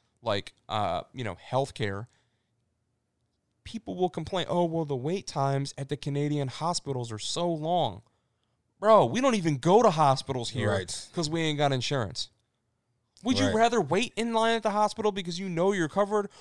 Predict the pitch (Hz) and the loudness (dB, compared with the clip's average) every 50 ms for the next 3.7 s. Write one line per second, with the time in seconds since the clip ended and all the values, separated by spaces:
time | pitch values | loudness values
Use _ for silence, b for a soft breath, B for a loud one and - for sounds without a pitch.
0 | B B B - 156 165 190 190 - 165 - - 208 185 180 165 - 202 185 180 | B B B -2 0 2 0 0 0 -6 -2 0 0 0 0 0 0 0 0 0
1 | 180 165 143 127 160 175 185 175 - 170 175 185 185 160 147 135 135 131 143 143 | -2 -8 0 2 4 4 4 4 4 2 2 2 2 -2 -2 -2 -2 -4 -2 -2
2 | 135 151 135 120 127 135 147 156 151 - 147 - - 143 151 139 110 98 104 113 | -2 -4 -4 -2 2 4 4 4 4 0 -2 0 2 2 2 0 -2 -4 -4 -6
3 | 123 139 - 190 220 _ 247 - - - 214 233 233 - | -6 -6 -4 -6 -6 _ -6 -8 0 0 0 0 0 -6